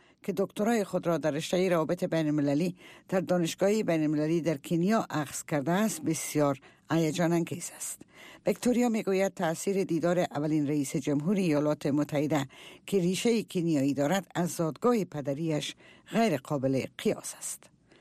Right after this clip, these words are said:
اما ویکتوریا می‌گوید می‌خواهد ببیند که حکومت فعلی کنیا که روابطش با واشنگتن پر از نشیب و فراز بوده است، چگونه نقش بازی خواهد کرد.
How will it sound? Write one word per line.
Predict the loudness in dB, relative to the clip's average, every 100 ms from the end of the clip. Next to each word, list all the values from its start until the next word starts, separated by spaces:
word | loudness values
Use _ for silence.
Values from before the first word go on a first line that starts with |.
| -20 -20 -4
اما | 0 2
ویکتوریا | 2 0 0 0 0
می‌گوید | 0 0 0 0 -2
می‌خواهد | -4 0 -2
ببیند | -2 0 0 0
که | -2 -4
حکومت | -2 -2 -2 -2
فعلی | 0 2 2 0 -2
کنیا | -2 0 0 -6 -16 -20 -20 -4
که | 2
روابطش | 2 2 0 -2 -2
با | 0 2
واشنگتن | 2 0 -4 -2 -2 -2 -4
پر | 0
از | 0 2
نشیب | 0 0 -2 -2
و |
فراز | -2 0 0 0 -2
بوده | -2
است، | 2 0 -2
چگونه | -6 0 2
نقش | 2 2 0 -2
بازی | 0 0 0 0
خواهد | -4 -6 -8 -14
کرد. | -16 -16 -20